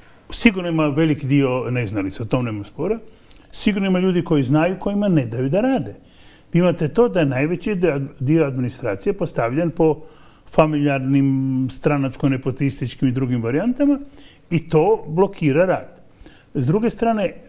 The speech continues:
taj master plan, taj opći, e,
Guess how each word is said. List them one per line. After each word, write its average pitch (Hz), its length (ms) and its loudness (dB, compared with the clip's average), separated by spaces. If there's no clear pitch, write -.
taj 160 220 2
master 156 580 0
plan, 135 360 0
taj 110 340 -4
opći, 160 500 -2
e, 120 40 -2